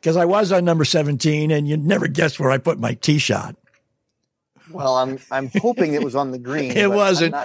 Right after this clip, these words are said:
Speaker 2: not betting on that.
Speaker 1: <laughs> It was in the sand. But I hinged and thumped my way to two feet from the pin, man.
Speaker 2: Isn't that
Speaker 1: <clears throat>
Speaker 2: nice?
Speaker 1: Yeah, it was one of the three holes that I managed to par <laughs> on the entire, and th-,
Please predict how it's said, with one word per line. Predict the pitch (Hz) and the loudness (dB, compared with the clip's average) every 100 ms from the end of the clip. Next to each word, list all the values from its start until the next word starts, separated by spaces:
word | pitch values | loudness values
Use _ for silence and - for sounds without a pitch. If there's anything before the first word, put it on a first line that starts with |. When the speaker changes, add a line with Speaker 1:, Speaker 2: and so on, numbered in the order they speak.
| 139 | -8
Speaker 2:
not | 135 | 0
betting | 190 131 123 | 0 0 -4
on | 117 | -6
that. | 113 104 - - | -4 -6 -6 -4
Speaker 1:
<laughs> | |
It | 226 - | -2 0
was | 170 143 165 | -2 0 0
in | 226 226 | -2 0
the | 226 | -2
sand. | - 180 175 139 101 - - _ _ _ - - - - | 0 0 2 0 -2 -8 -20 _ _ _ -20 -20 -20 -8
But | 117 151 | -2 2
I | 190 202 | 2 0
hinged | 139 208 226 185 185 | 0 0 2 0 0
and | 175 135 | -2 -2
thumped | 190 196 - | -2 -2 -2
my | 160 165 | 0 0
way | 147 160 160 160 | 0 0 0 0
to | - 120 | -2 -6
two | - 170 147 | -2 -2 -2
feet | - 165 - | -2 -2 -2
from | 156 139 | -4 -2
the | |
pin, | 135 - 120 98 - | -6 -2 -2 -2 -8
man. | - - - - _ _ _ _ | -14 -16 -16 -18 _ _ _ _
Speaker 2:
Isn't | 156 175 190 180 123 | -4 -2 -4 -6 0
that | 131 135 127 - | 2 4 2 -2
Speaker 1:
<clears throat> | |
Speaker 2:
nice? | 117 113 95 - - | -2 -4 -6 -12 -10
Speaker 1:
Yeah, | 113 104 101 | -2 0 0
it | |
was | 110 110 123 | -2 -4 -2
one | 117 | 0
of | 110 104 | -2 -4
the | 104 95 95 | -4 -4 -6
three | - - 160 170 | -12 -4 -2 0
holes | 151 107 92 | 2 0 0
that | 107 | 0
I | 98 | 0
managed | 104 104 110 - | 0 -2 -4 -12
to | 135 | -10
par | - 107 87 85 - - - | -2 -2 -2 -6 -16 -20 -18
<laughs> | - - - | -8 -8 -2
on | 139 107 | -2 0
the | 120 113 | -2 -2
entire, | 113 - - 113 - 131 - - - | -6 -6 -8 -8 -8 -14 -18 -20 -4
and | 151 131 | -4 -4
th-, | - | -14